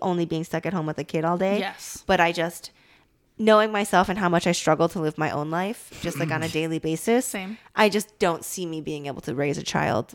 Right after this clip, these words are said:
Speaker 1: while, like, having a job.
Speaker 2: Yeah, I think I would probably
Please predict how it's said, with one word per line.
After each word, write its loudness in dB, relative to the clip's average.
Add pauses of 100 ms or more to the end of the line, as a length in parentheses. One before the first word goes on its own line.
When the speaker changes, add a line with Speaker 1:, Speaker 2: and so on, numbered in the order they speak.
Speaker 1:
while, 0
like, -6
having -10
a -10
job. -6 (720)
Speaker 2:
Yeah, -2
I -2
think -4
I 0
would -2
probably -4